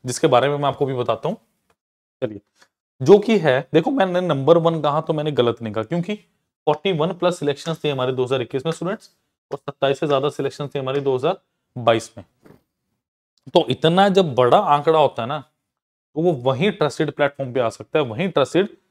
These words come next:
इंस्टीट्यूट एकेडमी में आ सकता है, जहां पे क्वालिटी हो। समझ आ गई बात?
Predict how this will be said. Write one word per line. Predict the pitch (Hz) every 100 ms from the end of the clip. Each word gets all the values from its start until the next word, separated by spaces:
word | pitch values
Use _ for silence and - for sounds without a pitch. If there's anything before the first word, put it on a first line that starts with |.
| _ _ -
इंस्टीट्यूट | 127 147 156
एकेडमी | 143 123 135
में | 160 151
आ |
सकता | 139 135 170
है, | 156
जहां | 113 117 131 147
पे | 143 143
क्वालिटी | - 123 117 113 120
हो। | 113 135 117 - _ _ _ _ _ _ _ _ _ _ _ _ -
समझ | 131 143
आ |
गई | 160
बात? | 165